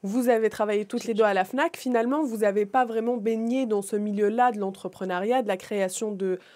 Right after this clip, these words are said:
de, de, de l'entreprise. Comment est-ce qu'on fait quand on n'a pas les codes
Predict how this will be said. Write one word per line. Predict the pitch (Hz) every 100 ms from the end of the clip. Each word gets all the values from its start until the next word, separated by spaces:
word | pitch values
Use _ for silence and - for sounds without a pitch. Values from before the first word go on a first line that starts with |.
| _ _
de, | 190 190 196 202
de, | 180 202 202
de | 190 214
l'entreprise. | 214 202 226 247 302
Comment | - 262 269 294
est-ce | 233 226
qu'on | - 220
fait | 208 - 269
quand | 269 214
on |
n'a | 208
pas | 196 233
les | 214
codes | 196 247 240 202 180